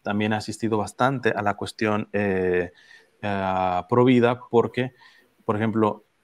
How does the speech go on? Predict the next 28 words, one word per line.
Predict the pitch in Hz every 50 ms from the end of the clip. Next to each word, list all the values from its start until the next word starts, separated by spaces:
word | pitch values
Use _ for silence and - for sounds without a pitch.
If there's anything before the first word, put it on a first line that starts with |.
| _ -
el | 113 110 107 101 101 101 101 101
lugar | 101 101 101 117 117 117 120 117
con | - 107 104 104
más | 110 120 123 -
clínicas | - _ - 127 135 143 143 135 139 131 120 110 107
de | 107
aborto | 104 98 110 110 107 104 - - 95 - -
en | 104 98 104
una | 113 120 127
manzana | 123 117 104 101 98 - - 113 107 101 95 90 92 - _ _ _ _ _ _ _ _
en | - 110
los | 101 95 -
Estados | - 117 120 117 120
Unidos | 113 113 120 120
lo | 107 -
tenemos | 107 101 104 107 101 101
aquí | 95 -
en | 107 104
Los | 95 92
Ángeles, | 110 110 101 95 90 85 - - - _ _ _ _ _ _ -
y | 110
es | 101 -
en | 113 110
un | 107 101
barrio | 101 98 101 107 101 98
de | 95
hispanos, | 90 - - 117 117 107 98 90 90 -
¿verdad? | - 98 139 139